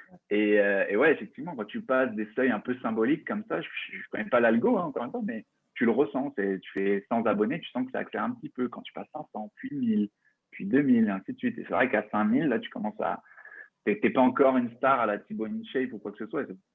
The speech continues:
pas forcément ça que je vise, mais, euh, mais tu, tu le sens, en fait, qu'il y a,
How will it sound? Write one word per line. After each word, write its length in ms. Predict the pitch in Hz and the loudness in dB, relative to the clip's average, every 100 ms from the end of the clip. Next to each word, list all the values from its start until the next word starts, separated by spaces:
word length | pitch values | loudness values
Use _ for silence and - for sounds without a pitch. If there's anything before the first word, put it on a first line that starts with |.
| - | -12
pas 120 | 107 | -10
forcément 560 | - 104 - 110 113 110 | -8 -10 -6 -6 -6 -4
ça 100 | 110 | -4
que 60 | 101 | 0
je 80 | |
vise, 240 | 113 220 254 | 0 0 -2
mais, 240 | 110 104 98 | 0 0 0
euh, 140 | 92 92 - _ _ _ _ _ _ _ - - - | 0 -4 -10 _ _ _ _ _ _ _ -20 -20 -14
mais 300 | 95 107 127 | -4 2 2
tu, 300 | - 139 120 - | 4 2 0 0
tu 120 | 135 | -2
le 60 | 127 | 0
sens, 220 | 190 - | -2 -2
en 40 | |
fait, 240 | - 135 - | 0 0 2
qu'il 140 | 110 | 2
y 80 | 101 | 4
a, 340 | 101 101 101 | 4 2 -2